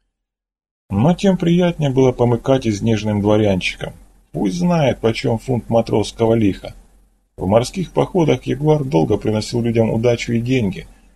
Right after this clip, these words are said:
Одним из первых бросался на абордаж, однако удача отвернулась, и с нею изменилось отношение моряков, как всегда и везде.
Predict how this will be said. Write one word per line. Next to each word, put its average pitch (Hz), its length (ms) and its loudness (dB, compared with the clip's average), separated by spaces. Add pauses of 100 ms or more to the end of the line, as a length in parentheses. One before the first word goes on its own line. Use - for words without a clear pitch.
(260)
Одним 123 360 2
из 123 100 -4
первых 107 340 0
бросался 107 480 2
на 104 140 0
абордаж, 104 720 0
однако 156 380 -4
удача 131 420 -2
отвернулась, 127 800 -4 (340)
и 208 100 -6
с - 140 -10
нею 175 280 2
изменилось 135 500 0
отношение 123 580 -2
моряков, 92 460 -4 (480)
как 104 160 -2
всегда 107 400 -6
и - 140 -6
везде. 90 440 -6